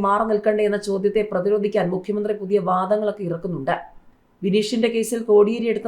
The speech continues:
നിലപാട് വീണ്ടും വീണ്ടും പരാമർശിക്കപ്പെടുന്നുണ്ട്. കേരളത്തിലെ പാർട്ടി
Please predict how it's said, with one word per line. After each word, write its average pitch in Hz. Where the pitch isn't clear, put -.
നിലപാട് 202
വീണ്ടും 208
വീണ്ടും 220
പരാമർശിക്കപ്പെടുന്നുണ്ട്. 185
കേരളത്തിലെ 269
പാർട്ടി 247